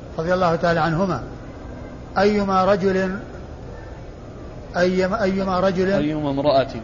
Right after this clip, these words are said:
Speaker 1: أيما امرأة
Speaker 2: نكحت على صداق أو حباء أو عدة،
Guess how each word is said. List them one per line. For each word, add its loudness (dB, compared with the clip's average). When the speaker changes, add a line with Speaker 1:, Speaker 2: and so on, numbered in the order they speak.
Speaker 1:
أيما 4
امرأة 2
Speaker 2:
نكحت -4
على 0
صداق 0
أو 0
حباء -2
أو -4
عدة، -4